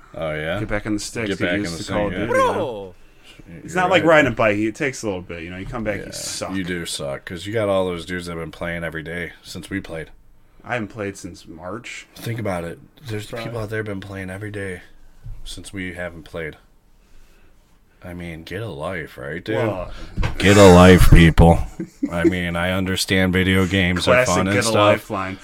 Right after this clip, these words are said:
Speaker 1: but,
Speaker 2: Go see some grass,
Speaker 1: dude,
Speaker 2: man. When you see some grass, man.
Speaker 1: Bro,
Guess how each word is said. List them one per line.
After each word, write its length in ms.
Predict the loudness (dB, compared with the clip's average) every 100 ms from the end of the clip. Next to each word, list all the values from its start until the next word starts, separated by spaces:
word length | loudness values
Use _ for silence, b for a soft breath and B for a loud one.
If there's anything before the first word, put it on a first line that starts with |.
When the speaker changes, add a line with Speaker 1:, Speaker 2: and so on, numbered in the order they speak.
| -6
Speaker 1:
but, 140 | 2
Speaker 2:
Go 120 | 6 6
see 160 | 4
some 200 | 0 0
grass, 320 | 4 6 6
Speaker 1:
dude, 80 | 6
Speaker 2:
man. 220 | 4 4 4
When 80 |
you 60 | 4
see 320 | 0 -4 -4
some 180 | -2 0
grass, 400 | 4 4 4 2
man. 260 | -2 -2 -6 -2
Speaker 1:
Bro, 520 | 4 6 6 2 -2